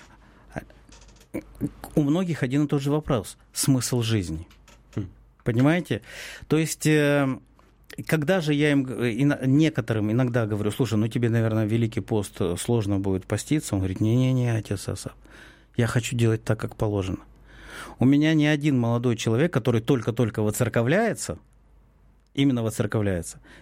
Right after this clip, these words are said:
Speaker 1: ни один молодой человек, он, э, скажем так, э, его не испугали. Наоборот. Понимаете, у нас время, где можно все. У нас время, где можно,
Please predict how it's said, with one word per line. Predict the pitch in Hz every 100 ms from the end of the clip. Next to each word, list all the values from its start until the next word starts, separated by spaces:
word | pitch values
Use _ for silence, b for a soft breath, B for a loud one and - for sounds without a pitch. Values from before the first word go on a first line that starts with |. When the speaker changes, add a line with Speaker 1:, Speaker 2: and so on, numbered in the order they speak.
| B
Speaker 1:
ни | 123
один | 139 143
молодой | 120 113 110
человек, | 101 107 107 143 156 B B B B
он, | 131 151 139
э, | 131 123 120 113
скажем | 101 120 117
так, | 113 113 -
э, | 110 104 101 120
его | 131 139
не | 131 127
испугали. | 123 - 123 123 113 95 87 - _ _ -
Наоборот. | 113 117 123 135 123 - - - B B B B
Понимаете, | 151 220 247 135 - - -
у |
нас | 143 190 -
время, | 131 165 247 247 113 - - - - - -
где | 123 120 135 165
можно | 214 220 196
все. | 185 - - 92 - _ _ _ - -
У | 135
нас | 165 -
время, | 165 233 220
где | 131 131
можно, | 147 202 190 180 156